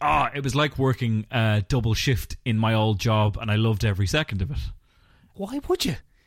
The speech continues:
Speaker 2: Why
Speaker 1: Yeah.
Speaker 2: would you, you weirdos?
Speaker 1: Yeah. The Bear was praised, Michael, for its realistic depiction of the panic and breakneck speed that kitchens move at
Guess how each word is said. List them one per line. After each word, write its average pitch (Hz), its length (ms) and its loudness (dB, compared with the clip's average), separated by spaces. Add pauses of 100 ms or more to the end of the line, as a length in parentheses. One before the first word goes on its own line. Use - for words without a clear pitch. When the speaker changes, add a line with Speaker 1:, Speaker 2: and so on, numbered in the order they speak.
(180)
Speaker 2:
Why 381 140 2
Speaker 1:
Yeah. 370 160 6
Speaker 2:
would - 140 2
you, 139 120 -2 (200)
you 156 120 -8
weirdos? 127 600 -4 (280)
Speaker 1:
Yeah. 135 340 0 (300)
The 143 80 0
Bear 190 320 2
was 135 200 0
praised, 156 880 0
Michael, 98 460 0 (160)
for 110 540 0 (100)
its 98 200 -8
realistic 135 760 2
depiction 110 580 -2 (100)
of 110 480 0 (140)
the 104 420 -4 (160)
panic - 840 -2 (560)
and 107 420 0 (760)
breakneck 127 760 -2
speed 117 520 2
that 104 240 -2
kitchens 110 460 0
move 107 300 2
at 113 300 -4